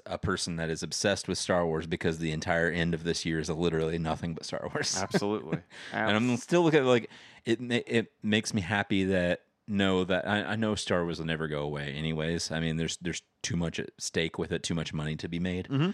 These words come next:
Speaker 2: Oh, yeah.
Speaker 1: But it makes me happy knowing that we have so much more still coming up past the end of this year, knowing that, like,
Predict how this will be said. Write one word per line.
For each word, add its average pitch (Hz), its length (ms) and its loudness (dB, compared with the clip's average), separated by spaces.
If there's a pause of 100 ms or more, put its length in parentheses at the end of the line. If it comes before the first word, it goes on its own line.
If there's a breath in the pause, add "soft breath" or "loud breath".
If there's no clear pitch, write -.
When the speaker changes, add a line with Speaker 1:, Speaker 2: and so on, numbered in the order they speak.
(160)
Speaker 2:
Oh, 101 180 4
yeah. 107 100 8
Speaker 1:
But 87 220 6 (520 loud breath)
it 92 100 2
makes 92 200 2
me 92 80 2
happy 80 260 0
knowing 76 280 -2
that 73 360 -4 (200)
we 104 160 0
have 78 340 0
so 98 220 4
much 85 280 2
more 85 220 2
still 95 240 0
coming 82 340 -6
up 76 180 -6
past - 400 -2
the 82 100 0
end 80 160 -6
of 82 100 -12
this 87 220 -6
year, 85 180 -2
knowing 85 320 2
that, 82 160 0
like, 80 320 0